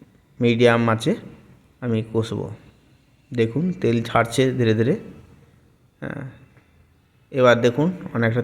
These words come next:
তেল ছেড়ে দিয়েছি। এবার জল দিয়ে দিচ্ছি। জল, অল্প একটু জল দিয়ে আরও গ্রেভিটাকে ভালোভাবে কষতে থাকবো। তরকারির গ্রেভি যত ভালোভাবে কষবে, তরকারির স্বাদ বা টেস্ট ভালো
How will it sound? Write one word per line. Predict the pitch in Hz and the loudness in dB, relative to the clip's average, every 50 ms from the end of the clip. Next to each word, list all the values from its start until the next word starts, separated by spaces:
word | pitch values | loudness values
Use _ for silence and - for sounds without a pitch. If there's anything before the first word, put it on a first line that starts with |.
| 117 | 2
তেল | 123 113 113 113 | 2 2 2 0
ছেড়ে | - - 127 120 123 135 | -2 -2 -2 0 2 4
দিয়েছি। | 135 135 139 - 214 233 - 107 | 4 4 4 4 2 2 4 2
এবার | 110 110 113 113 113 107 | 2 2 2 2 2 4
জল | 113 110 107 110 107 117 | 4 6 6 4 4 2
দিয়ে | 117 117 117 123 | 2 2 2 2
দিচ্ছি। | 123 120 - - - 185 202 - - - - - - - - - - - - _ _ _ _ _ _ _ _ _ _ _ _ _ _ _ - | 0 0 0 0 0 0 0 -2 -6 -16 -18 -18 -20 -20 -20 -20 -20 -20 -20 _ _ _ _ _ _ _ _ _ _ _ _ _ _ _ -2
জল, | 120 120 117 117 113 110 | 2 4 4 6 6 6
অল্প | 110 110 - 120 113 | 4 4 4 4 2
একটু | 113 - 123 113 113 | 2 2 -2 2 4
জল | 113 104 104 107 107 | 4 4 4 4 4
দিয়ে | 135 147 208 233 - - - - - - - - _ _ _ _ _ - | 4 4 4 4 2 -4 -14 -16 -18 -20 -20 -20 _ _ _ _ _ -2
আরও | - 123 127 139 131 | 0 2 4 4 4
গ্রেভিটাকে | 127 123 120 123 - 117 113 131 143 135 | 4 4 4 4 2 2 2 2 0 2
ভালোভাবে | 120 - 123 127 127 139 127 147 - | 2 2 0 0 2 2 0 0 0
কষতে | - 120 - - 127 113 120 | -2 -4 -2 -2 -2 0 0
থাকবো। | 110 107 101 98 95 98 - - _ _ _ - 131 | 0 -2 -4 -8 -10 -10 -12 -14 _ _ _ 4 4
তরকারির | 123 120 - 151 147 156 151 139 117 | 4 6 6 6 6 6 6 4 4
গ্রেভি | 117 117 113 117 135 139 139 | 4 4 6 6 6 6 6
যত | 131 - 160 147 139 | 6 8 8 6 8
ভালোভাবে | 147 147 156 160 156 165 160 160 | 8 8 8 8 8 6 6 6
কষবে, | 165 160 160 - - 240 240 - | 4 2 4 4 4 4 6 6
তরকারির | 117 113 - - 123 131 160 - - - | 4 6 6 6 4 4 4 2 0 0
স্বাদ | - 120 107 120 123 - - - - 147 | 4 4 6 4 4 2 -2 -2 2 4
বা | 131 131 131 - | 4 4 4 6
টেস্ট | - 113 117 - - - - - - - - - - | 6 6 6 4 2 -2 -8 -12 -14 -16 -12 -2 2
ভালো | 123 117 110 | 4 6 6